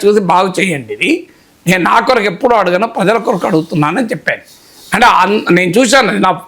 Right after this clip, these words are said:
నా పర్సనల్ ఎక్స్పీరియన్స్ చెప్పాను అశ్విని వైష్ణవ్. నడ్డా గారిని అయితే నేను వ్యక్తిగతంగా చూశాను, మా ఇంటికి కూడా వచ్చారు కనుక. సార్, very finest leaders. మీకు ఈ విద్వేషాలు, మీకు ఇంతవరకు జేపీ నడ్డా, నితిన్ గడ్కరీలు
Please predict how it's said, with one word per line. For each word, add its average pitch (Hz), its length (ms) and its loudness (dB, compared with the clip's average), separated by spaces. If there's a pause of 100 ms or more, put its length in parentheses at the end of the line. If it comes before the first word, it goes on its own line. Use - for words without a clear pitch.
నా 185 80 4
పర్సనల్ 262 480 0
ఎక్స్పీరియన్స్ 185 460 0
చెప్పాను 151 280 -4
అశ్విని 202 300 -2
వైష్ణవ్. - 480 -10 (540)
నడ్డా 226 200 2
గారిని 233 280 2
అయితే 233 200 0
నేను 220 180 0
వ్యక్తిగతంగా 226 640 -2
చూశాను, 185 360 0
మా 185 80 -2
ఇంటికి 185 260 -2
కూడా 220 120 0
వచ్చారు 143 320 -4
కనుక. 107 420 -8 (520)
సార్, 285 140 6
very 220 280 2
finest 247 840 2
leaders. 180 320 -2 (400)
మీకు 180 680 0 (380)
ఈ 156 80 4
విద్వేషాలు, 170 1300 0 (280)
మీకు 220 240 -2
ఇంతవరకు 233 540 0
జేపీ 214 400 0
నడ్డా, 175 460 2 (720)
నితిన్ 208 440 2
గడ్కరీలు 165 640 0